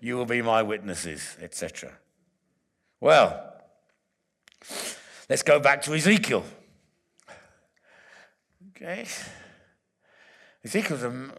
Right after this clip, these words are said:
amazing guy, really. I love his prophecies. But he also prophesied about the church on mission. Because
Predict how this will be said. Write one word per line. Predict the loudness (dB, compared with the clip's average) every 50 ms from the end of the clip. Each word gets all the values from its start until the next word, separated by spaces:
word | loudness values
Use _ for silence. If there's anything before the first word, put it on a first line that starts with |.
| -20 -20 -20 -20
amazing | -14 -8 -4 -4 -4 -2 -4 -4 -4 -4 0
guy, | 2 2 4 4 2
really. | 2 0 -4 -4 -4 -4 -6 -8 -12 -20 -20 -20 -20 -20 -20 -20 -20 -20 -20 -20 -20 _ _ _ _ _ -20 -20 -20 -20 -20 -20 -20 -20 -20 _ _ _ _ -18
I | -12 -10
love | -4 0 2 4 4 2 0 -4
his | -12 -14 -14
prophecies. | -8 -6 -6 -6 -6 -8 -10 -10 -6 -6 -6 -6 -6 -8 -12 -14 -18 -20 _ _ _ _ _ _ _ _ _ _ _ _ _ _ _ _ -20 -20 -20 _ _ _ _
But | -10 -6
he | -6
also | -6 -6 -6 -6 -4 0 2 2 2 0 -2 -6 -12 -18 -20 -20 _
prophesied | -10 -6 -6 -6 -6 -6 -10 -12 -8 -6 -4 -4 -4 -4 -4 -6 -8 -10 -14 -18 -14
about | -8 -6 -6 -6 -6 -8
the | -10
church | -12 -10 -8 -8 -8 -8 -8 -10 -12 -14 -14
on | -12 -12 -14 -14
mission. | -14 -14 -14 -14 -14 -16 -20 _ _ _ _ _ _ _ _ _ _ _ _ _ _ _ _ _ _ _ _ _ _ _ _ _ _ _ _ -20 -20 -20 -20 _ _ _ _
Because | -14 -14 -8 -4 0 0 0 0 0 -4 -6 -8 -10